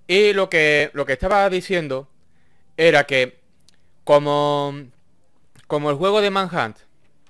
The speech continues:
como el juego de Manhunt, eh, no me funci-, bueno, no, eh, no me funciona cuando lo descargo y lo único que me funciona es la versión que está capada,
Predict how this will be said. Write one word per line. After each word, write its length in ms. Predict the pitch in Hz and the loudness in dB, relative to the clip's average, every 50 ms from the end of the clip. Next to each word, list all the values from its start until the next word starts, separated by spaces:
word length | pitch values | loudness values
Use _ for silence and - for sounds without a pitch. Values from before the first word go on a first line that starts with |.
| - - - - - - - - - _ _ _ _ _ _ _ _ _ _ - | -20 -20 -20 -20 -20 -20 -20 -20 -20 _ _ _ _ _ _ _ _ _ _ -12
como 160 | - 127 127 | -10 -8 -8
el 40 | 127 | -6
juego 220 | 135 160 175 185 180 | -2 -2 0 0 0
de 80 | 180 | -2
Manhunt, 420 | 175 175 175 151 156 131 113 113 - | -2 -4 -6 -6 -6 -6 -6 -6 -6
eh, 640 | - 127 127 127 127 123 123 123 123 123 120 120 117 - _ _ _ _ _ _ _ _ - - - - - - - - - - - - - - - - - - - _ _ _ _ _ _ _ _ - - _ _ _ _ - | -4 -2 0 0 0 0 0 -2 -2 -4 -6 -8 -12 -18 _ _ _ _ _ _ _ _ -20 -20 -20 -20 -20 -20 -20 -20 -20 -20 -20 -20 -20 -20 -20 -20 -20 -20 -20 _ _ _ _ _ _ _ _ -20 -20 _ _ _ _ -10
no 160 | 139 151 175 196 | -4 -4 -2 0
me 140 | 214 214 | -2 -2
funci-, 340 | - - 208 196 170 - - | -2 -4 -8 -8 -8 -10 -10
bueno, 260 | - 165 147 113 107 - | -8 -8 -8 -8 -10 -12
no, 480 | - 127 131 151 185 214 220 208 202 - | -14 -10 -6 -4 -2 -2 -2 -4 -4 -4
eh, 120 | 165 156 | -4 -4
no 100 | 156 175 | -4 -4
me 100 | 190 196 | -6 -8
funciona 460 | - 202 190 175 - 190 175 139 120 113 | -8 -8 -10 -6 -4 -4 -4 -2 -4 -4
cuando 220 | 120 117 117 117 | -6 -6 -6 -6
lo 100 | 117 117 | -6 -6
descargo 600 | 117 117 - - 156 156 151 139 117 113 107 - _ _ _ _ _ _ _ _ _ - | -6 -8 -8 -6 -4 -4 -4 -4 -4 -6 -8 -8 _ _ _ _ _ _ _ _ _ -6
y 300 | 156 160 160 160 165 - - | -4 -2 -2 -2 -4 -6 -8
lo 160 | 165 156 160 | -6 -4 -4
único 220 | 175 190 214 208 190 | -2 -2 -4 -4 -4
que 80 | 202 | -4
me 100 | 196 196 | -4 -6
funciona 360 | - 196 185 170 - 180 160 | -6 -6 -8 -6 -4 -4 -2
es 60 | 156 156 | -2 0
la 100 | 170 170 | 0 0
versión 340 | 175 160 - 175 151 127 | 0 -2 -4 -6 -10 -8
que 80 | - 117 | -8 -10
está 200 | - - 160 165 | -8 -6 -6 -4
capada, 500 | - 151 - 165 151 131 117 117 123 | -2 -2 -2 -2 -2 -2 -4 -6 -10